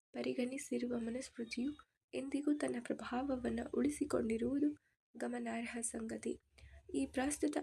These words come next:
ಅಧ್ಯಾಯದಲ್ಲಿ ಮನುಸ್ಮೃತಿಯ ಸಂಕ್ಷಿಪ್ತ ಪರಿಚಯದೊಡನೆ ಅದರೊಳಗೆ ವ್ಯಕ್ತಗೊಂಡಿರುವ ರಾಜಕೀಯ ಚಿಂತನೆಗಳ ಮೇಲೆ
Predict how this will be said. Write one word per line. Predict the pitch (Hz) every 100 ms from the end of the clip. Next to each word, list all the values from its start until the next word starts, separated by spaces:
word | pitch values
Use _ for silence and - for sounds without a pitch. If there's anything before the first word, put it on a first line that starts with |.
| -
ಅಧ್ಯಾಯದಲ್ಲಿ | 233 220 240 247 262 233 220 220 - - - - -
ಮನುಸ್ಮೃತಿಯ | 226 269 - 262 254 262 269
ಸಂಕ್ಷಿಪ್ತ | - 233 233 - 294 269
ಪರಿಚಯದೊಡನೆ | 247 220 - 240 233 240 254 269 311 - - - -
ಅದರೊಳಗೆ | 233 262 262 254 254 262
ವ್ಯಕ್ತಗೊಂಡಿರುವ | 226 - 269 269 262 247 233 233 240 -
ರಾಜಕೀಯ | 226 220 240 - 254 247
ಚಿಂತನೆಗಳ | - 285 294 294 254 240 226
ಮೇಲೆ | 233 240 247 302